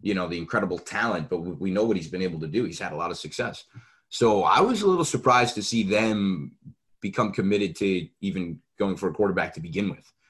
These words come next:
Um, there were some teams who had more of a need, but, but seeing Lance off the board that soon, you know, before Justin Fields, before Mac Jones, I, I think surprised a lot of people. We thought they were moving up for Mac Jones, but Trey Lance was their guy.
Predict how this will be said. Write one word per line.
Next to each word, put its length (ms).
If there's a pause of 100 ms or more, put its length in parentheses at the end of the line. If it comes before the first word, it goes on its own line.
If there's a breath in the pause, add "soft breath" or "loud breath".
(400)
Um, 500
there 220
were 100
some 240
teams 300
who 100
had 180
more 220
of 80
a 40
need, 340 (600)
but, 380
but 220
seeing 520 (340)
Lance 400
off 200
the 80
board 380
that 220
soon, 420
you 80
know, 140
before 440
Justin 400
Fields, 640 (140)
before 280
Mac 300
Jones, 400
I, 200
I 100
think 160
surprised 460
a 60
lot 280
of 80
people. 240
We 100
thought 320
they 80
were 80
moving 340
up 160
for 60
Mac 280
Jones, 480 (540)
but 120
Trey 220
Lance 320
was 160
their 180
guy. 540